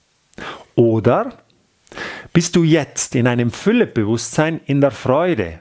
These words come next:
Du gehst dem nach, was dir Spaß und Freude macht. Du gehst den Möglichkeiten nach. Dann bist du höchstwahrscheinlich in einem Füllebewusstsein. Das erste Beispiel.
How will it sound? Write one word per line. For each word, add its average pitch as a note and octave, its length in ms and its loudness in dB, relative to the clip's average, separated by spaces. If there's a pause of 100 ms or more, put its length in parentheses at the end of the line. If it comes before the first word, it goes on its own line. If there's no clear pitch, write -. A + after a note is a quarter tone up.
Du A#2+ 80 -8
gehst B2+ 400 -2
dem F3+ 220 4
nach, C3+ 460 -2
was B2 160 -6
dir D3 120 0
Spaß C3+ 520 -6
und B2+ 120 -6
Freude C#3 380 0
macht. F2 340 -8
Du A#2 60 0
gehst D#3+ 280 0
den C#3+ 200 4
Möglichkeiten D3+ 840 0
nach. E2 380 -4 (500)
Dann D#3 220 2
bist - 260 -2
du A2+ 140 2
höchstwahrscheinlich C3+ 1200 0 (400)
in A2 120 2
einem B2+ 380 0 (160)
Füllebewusstsein. E2+ 1120 -2 (1120)
Das - 160 0
erste - 320 0
Beispiel. E2 600 -4